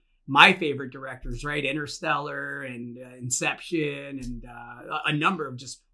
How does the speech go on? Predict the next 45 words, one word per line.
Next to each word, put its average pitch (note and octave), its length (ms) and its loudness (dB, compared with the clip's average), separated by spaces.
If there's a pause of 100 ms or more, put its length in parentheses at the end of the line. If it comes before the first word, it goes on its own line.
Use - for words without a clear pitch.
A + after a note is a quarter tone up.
(140)
brilliant, D3 640 0
brilliant C#3 440 -6
films." C#3 420 -4
Um, C#3 300 -8 (340)
but F3 140 2
again, D#3+ 440 4
just - 360 -8
the, D3+ 160 -2
the, C#3 180 -10
the, C3+ 220 -12
the D3 160 -4
need E3+ 460 0
to E3 60 -6
be C#3 140 -4
so D3 220 -4
tribal, D#3 640 -4 (440)
it's F3+ 240 2
overdone D#3 640 2
and C#3 120 -6
it's B2+ 160 -4
not D3 200 0
necessary. C3+ 640 -10
So D3+ 220 -2
anyhow, F#3 440 8 (260)
most A3+ 240 4
of A#3+ 60 0
y'all A3+ 160 6
don't A3 160 4
tune G3+ 180 0
in G3+ 160 -2
for F#3+ 120 0
our F3+ 80 6
social F#3+ 340 -2
commentary. F3+ 560 4
That F#3 160 6
was D#3 140 -2
it F#3 160 -4
right D#3 200 -6
there. D3+ 300 -4 (240)
Let's F#3 160 2
get C4 140 4
to B3+ 80 2
the C#4+ 40 -2
markets. A3+ 560 2
Uh, E3 420 0